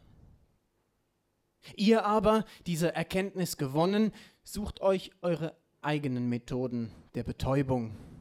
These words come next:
weil das Denken dem Menschen an sich nicht eigen ist, ihn lähmt und steif macht.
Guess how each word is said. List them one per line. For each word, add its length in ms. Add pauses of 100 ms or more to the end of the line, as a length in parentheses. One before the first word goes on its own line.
(960)
weil 160
das 300
Denken 480
dem 180
Menschen 480
an 160
sich 300
nicht 340
eigen 320
ist, 400 (480)
ihn 220
lähmt 600 (320)
und 160
steif 460
macht. 480